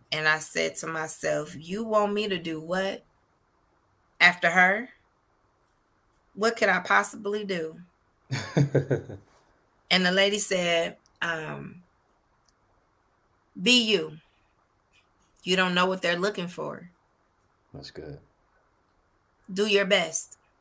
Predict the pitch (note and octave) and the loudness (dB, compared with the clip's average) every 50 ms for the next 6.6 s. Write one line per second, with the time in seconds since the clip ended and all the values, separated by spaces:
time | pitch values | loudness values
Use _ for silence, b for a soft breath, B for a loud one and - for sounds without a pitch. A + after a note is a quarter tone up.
0 | _ _ _ _ _ _ _ _ _ - E3 E3 E3 - E3+ E3+ F3 F3+ F#3 F3+ | _ _ _ _ _ _ _ _ _ -6 -4 -4 -2 0 0 0 0 -2 -4 -6
1 | - F3+ F3+ - G3 G3 G3+ G#3+ G#3+ G3+ F3+ E3 E3 E3+ E3 F3 F3 F3+ F#3 F3+ | -6 -6 -4 -2 -2 -2 -2 -4 -4 -6 -6 -4 -2 -2 -2 -2 -2 -2 -4 -6
2 | - F3+ F3+ F3+ F#3 F#3 F#3+ F#3+ F#3 E3+ E3 E3 E3+ E3 E3 F3 F3+ F3+ F#3 F3+ | -6 -6 -4 -4 -4 -4 -4 -4 -2 -2 -2 0 0 0 0 -2 -2 -6 -6 -6
3 | F3 D#3+ D#3+ D#3+ - - - - - - - - - _ _ _ _ _ _ _ | -2 -2 -2 -2 -4 -6 -8 -8 -12 -12 -14 -16 -18 _ _ _ _ _ _ _
4 | _ _ _ _ _ _ _ _ _ _ _ _ _ _ _ _ - - - D#3+ | _ _ _ _ _ _ _ _ _ _ _ _ _ _ _ _ -12 -10 -2 2
5 | F3+ F#3+ F#3+ F#3 F3+ F3+ - - G#3+ G#3+ G3+ F#3+ F3+ E3+ F3+ F#3 F#3 F3+ F3 F3 | 4 4 4 4 2 2 6 8 8 8 8 8 4 2 2 2 0 0 0 -2
6 | F3+ E3+ - E3+ F3+ F#3 F3 D#3 C#3 C3 D3 D#3+ | -6 -6 -4 -2 0 0 -2 -2 -4 -8 -10 -14